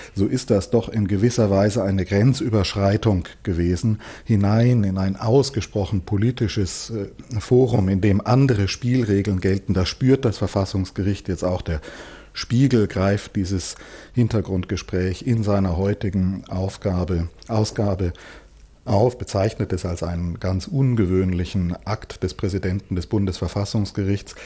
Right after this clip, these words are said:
Das wird hier, ähm, d-, das sorgt hier für Diskussionen und es war klar, dass das für Diskussionen sorgen würde.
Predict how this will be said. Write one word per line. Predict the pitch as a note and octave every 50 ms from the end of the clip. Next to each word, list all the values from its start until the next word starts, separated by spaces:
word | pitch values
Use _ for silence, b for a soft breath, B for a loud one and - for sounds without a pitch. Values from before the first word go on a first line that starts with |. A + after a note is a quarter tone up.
| B B B B B
Das | - G2 G2 - - -
wird | - A2+ A2+ A2+ -
hier, | - - G#2 G2+ F#2+ F#2 F2+ - - C#3 D3+ - -
ähm, | G#2+ F#2+ F2+ F2+ F2+ F2 E2+ E2 E2+ F2 F2 - - - - - -
d-, | - F#2 F2+ -
das | - E2+ - -
sorgt | - G#2 A2+ B2+ - -
hier | - A2+ G2
für | - A2
Diskussionen | G2 G#2 F#2 - - F#2 E2+ - G#2 G#2 G#2+ A#2 A#2+ A2 G2+
und | F2+ F2+
es | -
war | - F#2 E2+
klar, | - - - F#2+ G2+ G#2 G#2+
dass | G#2 F#2+ - -
das | F#2+ F2 -
für | - G2+ F2+
Diskussionen | F2+ - - - F2+ - - F2+ E2+ F2 E2+ E2
sorgen | E2+ D#2+ D#2 D#2+ D#2+ E2+
würde. | D#2+ D2+ C2+ C#2 C#2+